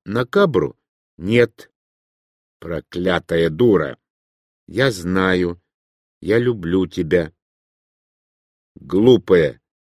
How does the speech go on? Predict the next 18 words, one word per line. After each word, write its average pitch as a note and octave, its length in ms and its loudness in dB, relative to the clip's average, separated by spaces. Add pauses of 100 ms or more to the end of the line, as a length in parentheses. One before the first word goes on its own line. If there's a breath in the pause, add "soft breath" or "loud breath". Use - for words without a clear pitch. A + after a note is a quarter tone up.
(200)
Правильно D#3+ 460 2
надо C3 280 0
говорить: A#2 520 4 (320)
ты E3+ 180 4
мне C#3 300 2
нравишься. F2+ 960 0 (340)
Помнишь?» D#3 560 -2 (1000)
«Ты G#2 160 0
справишься F#2 880 -2
с - 120 -10
ним», E2 220 -4
сказала D2 540 -10
она. C#2 320 -14 (680)
«Иди F2+ 420 -4
к - 140 -16
черту», F2 680 -2 (100)
ответил D2+ 500 -10
я. C2+ 240 -10